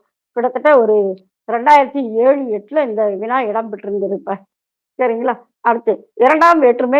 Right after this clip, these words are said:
எவ்வாறு அழைக்கப்பெறுகிறது? செயற்படுபொருள் வேற்றுமை என்று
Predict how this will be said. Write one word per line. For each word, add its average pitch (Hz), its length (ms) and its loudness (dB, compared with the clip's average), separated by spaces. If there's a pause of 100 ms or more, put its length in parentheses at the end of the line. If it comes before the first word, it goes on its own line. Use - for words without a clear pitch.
எவ்வாறு 254 440 4
அழைக்கப்பெறுகிறது? 214 960 -2 (260)
செயற்படுபொருள் 233 680 -2
வேற்றுமை 220 380 -6
என்று 208 280 -4